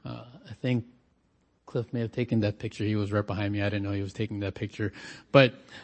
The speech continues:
uh, th-, these are all the pastors who were at the conference, and, um, and again, you see a hundred fifty of them,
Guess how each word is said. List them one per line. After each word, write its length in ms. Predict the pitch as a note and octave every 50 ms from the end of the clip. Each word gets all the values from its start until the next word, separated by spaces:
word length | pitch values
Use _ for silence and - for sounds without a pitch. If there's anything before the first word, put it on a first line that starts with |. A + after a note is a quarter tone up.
| - _ -
uh, 360 | - C3+ C3+ C3 C3+ C3 C3
th-, 460 | B2+ C3+ C3+ D#3 - - D3+ C#3+ - -
these 320 | D3 C#3 D#3 E3+ F3 D#3+ E3+
are 80 | E3+
all 160 | D#3+ D#3+ E3
the 80 | D#3 C#3+
pastors 560 | - D#3 D3+ D#3 E3 D#3 - D#3 D3 C#3 -
who 520 | - - D3+ D3 D3 D3 C#3+ C#3+ C#3+ C#3+ D3
were 280 | D3+ D3 C#3+ C#3+ D3 D3
at 300 | D#3 D3 D3 D3+ D3 -
the 60 | -
conference, 760 | - - C#3+ D3+ E3 D#3 - - C#3 C#3 C#3 C3+ C#3 - - - -
and, 520 | C#3+ C#3 C3+ C3+ C3 B2+ B2+ B2 A#2+ - - - - _ _ _ _ _ _ _ _ _ - - - D3
um, 500 | D3 C3+ B2+ B2 A#2+ A2 G#2+ A2 A2+ -
and 140 | - D3 C#3+
again, 420 | C3+ B2+ D#3 D#3+ D3+ C3+ A#2 G#2 -
you 120 | - B2+ A#2+
see 240 | - - D#3+ D3+ D3
a 80 | C3
hundred 360 | A#2 D3 D#3 D#3 D#3 D3 B2+
fifty 380 | - - D#3+ D#3 D#3+ - C#3 C3+
of 100 | B2+ A2+
them, 300 | A#2+ A#2+ A#2+ C3 B2+